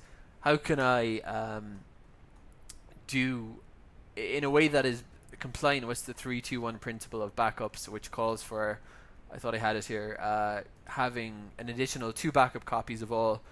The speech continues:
pieces of data, uh, on two different storage media, uh, one of which is offsite. So for that video file, I will need to, to, uh, have it on a second cloud repository, and I will need to have it on site. And if we take the example of my YouTube video, so this is currently, uh, I'm rec-, now it's on my desktop.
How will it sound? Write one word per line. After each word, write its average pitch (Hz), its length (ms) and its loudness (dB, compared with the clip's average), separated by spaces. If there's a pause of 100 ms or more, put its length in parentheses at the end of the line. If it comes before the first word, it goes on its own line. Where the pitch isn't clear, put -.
(180)
pieces 120 360 -4
of 104 160 -4
data, 110 400 2 (720)
uh, 110 300 4
on 123 180 -2
two 170 200 0
different 135 300 2
storage 120 440 2
media, 110 460 -2 (180)
uh, 110 200 0
one 135 240 0
of 123 80 -2
which 120 180 -4
is 113 100 -8
offsite. 107 540 -4
So 113 220 0
for - 120 -6
that 147 200 6
video 143 340 4
file, 110 440 2
I 120 100 0
will 123 120 -2
need 127 180 -2
to, 123 80 -4 (280)
to, 117 480 -4
uh, 110 220 0
have 135 240 4
it 131 100 -2
on 117 140 0
a 104 40 -4
second 120 680 -2
cloud 113 420 -2
repository, 107 680 -6 (720)
and 120 260 2
I 113 80 2
will 117 80 -2
need 117 160 -4
to 117 80 -4
have 110 140 0
it 104 80 -4
on 98 120 -6
site. 101 440 -4
And 117 200 0
if 127 120 -2
we 151 100 -2
take 143 220 2
the 127 80 -8
example 120 320 0
of 113 80 -8
my 117 100 -2
YouTube 143 300 -2
video, 127 480 2
so 110 560 -2
this 123 160 -2
is 120 80 0
currently, 113 880 -2
uh, 101 180 -2
I'm 104 140 -4
rec-, 117 200 -8
now 135 200 2
it's 143 160 0
on 127 100 2
my 110 100 0
desktop. 104 480 -4